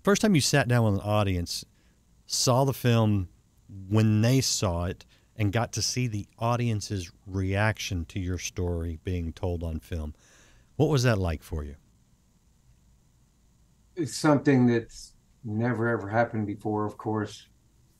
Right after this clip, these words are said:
Speaker 2: Um, probably the biggest, probably the biggest element of my entire life.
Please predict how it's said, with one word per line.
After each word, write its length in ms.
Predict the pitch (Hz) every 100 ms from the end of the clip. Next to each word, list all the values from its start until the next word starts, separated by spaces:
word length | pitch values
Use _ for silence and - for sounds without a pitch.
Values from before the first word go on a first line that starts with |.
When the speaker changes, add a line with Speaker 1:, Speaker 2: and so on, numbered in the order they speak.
| _
Speaker 2:
Um, 440 | 113 107 98 92 95 _ _ _ _ _ _ _ _ _ _ _
probably 340 | 120 123 127
the 220 | 127 107 92
biggest, 460 | 120 120 117 - _ _ _
probably 240 | - 120 117
the 80 | 110
biggest 400 | 113 117 110 -
element 640 | 120 110 110 110 110 - -
of 220 | 113 104
my 280 | 101 110 107
entire 400 | 104 107 110 107
life. 460 | 104 104 107 107